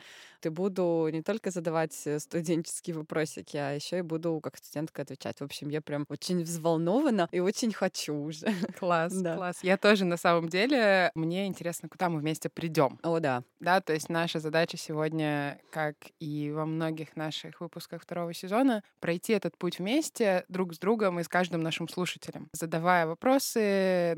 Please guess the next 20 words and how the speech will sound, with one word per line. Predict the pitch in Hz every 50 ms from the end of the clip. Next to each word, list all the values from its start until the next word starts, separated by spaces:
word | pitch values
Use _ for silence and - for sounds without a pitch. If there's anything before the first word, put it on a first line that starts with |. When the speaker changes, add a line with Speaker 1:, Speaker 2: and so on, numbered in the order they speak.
| 165 160
Speaker 2:
наблюдая | 160 156 156 147 156 156 147 151 160 160 156 151
какие-то | - - 151 - - 160 151 147 - 151 147 147 156 156
свои | 147 - - - 160 156 160 170 160 160 151 151 - -
мысли | 160 165 175 170 - - - 151
и | 147 - - 160
реакции. | 147 156 170 226 320 - - - - 196 185 185 - -
И, | 185 196 196 196 196 190 185 180 180 -
как | 196 190 - -
я | 175 170
уже | 165 175
обозначила, | 175 170 170 165 214 277 330 - - 233
мы | 190 196
будем | 226 208 208 190
говорить | 165 165 170 175 240 - -
про | - 185 196
возвращение | 196 185 165 165 160 - - 190 202 208 190 175
на | 170 165 160
английский. | 160 160 156 165 170 160 - - - - - -
Сначала | - 190 185 - - 220 240 285 254
хочется, | - - 185 190 - - 220 - - - 180 170 165